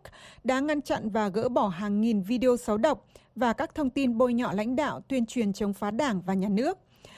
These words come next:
Hà Nội đã thành lập lực lượng bốn mươi bảy với mười nghìn chiến sĩ đấu tranh trên mạng để phản bác các quan điểm sai trái và Bộ Tư lệnh Tác chiến Không gian mạng với chức năng bảo vệ Tổ quốc. Phát biểu tại hội nghị toàn quốc tổng kết công tác tuyên giáo năm hai nghìn không trăm mười bảy và cuối năm ngoái,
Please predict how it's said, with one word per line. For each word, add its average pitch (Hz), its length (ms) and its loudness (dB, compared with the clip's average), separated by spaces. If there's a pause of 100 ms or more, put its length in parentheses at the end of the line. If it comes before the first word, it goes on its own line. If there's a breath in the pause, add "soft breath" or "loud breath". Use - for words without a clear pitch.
(160 loud breath)
Hà 311 160 2
Nội 294 220 4
đã 233 140 -2
thành 277 200 -2
lập 247 180 0
lực 220 140 2
lượng 233 240 0
bốn 214 240 0
mươi 320 100 -2
bảy 254 420 0
với 214 160 0
mười 277 380 2
nghìn 220 300 0
chiến 214 220 -2
sĩ 240 300 -6
đấu 247 200 2
tranh 254 260 -2
trên 254 200 0
mạng 247 300 0
để 214 200 0
phản 190 340 -2
bác 277 260 -2
các 359 160 -4
quan 277 160 0
điểm 214 180 2
sai 226 240 -2
trái 208 440 -2 (360 loud breath)
và 247 260 2
Bộ 233 160 4
Tư 269 140 -2
lệnh 240 200 -2
Tác 311 180 -4
chiến 226 200 -2
Không 254 180 -2
gian 240 220 0
mạng 240 340 2
với 196 260 -2
chức - 280 -4
năng 240 300 0
bảo 202 180 0
vệ 190 240 -2 (100)
Tổ 190 180 0
quốc. 302 240 2 (440 loud breath)
Phát 427 220 0
biểu 285 180 4
tại 226 200 0
hội 233 160 2
nghị 226 180 0
toàn 226 320 0
quốc 370 260 0
tổng 202 220 2
kết 311 260 0
công 269 200 2
tác 370 260 -4
tuyên 269 140 2
giáo 226 280 0
năm 247 200 0
hai 254 120 0
nghìn 226 140 0
không 233 220 -2
trăm 233 260 0
mười 220 100 2
bảy 190 280 0
và 190 100 0
cuối 202 220 -2
năm 247 240 0
ngoái, 214 320 0